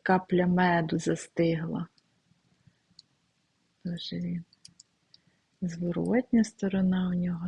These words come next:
така. Покажу зараз зворотню сторону. Світла нема, то в мене от така приблуда присвічує, підсвічує.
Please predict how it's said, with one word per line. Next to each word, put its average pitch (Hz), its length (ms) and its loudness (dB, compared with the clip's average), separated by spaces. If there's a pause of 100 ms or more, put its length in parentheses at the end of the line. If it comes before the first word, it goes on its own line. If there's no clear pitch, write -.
така. 175 480 -4 (2000)
Покажу - 380 -18
зараз - 480 -20
зворотню - 340 -18
сторону. - 440 -10 (840)
Світла 190 440 0
нема, 180 280 2
то 190 160 -2
в 175 40 -2
мене 175 280 0
от 170 140 -6
така 180 360 -4 (1000)
приблуда 185 540 -2
присвічує, 202 920 0 (920)
підсвічує. - 840 -8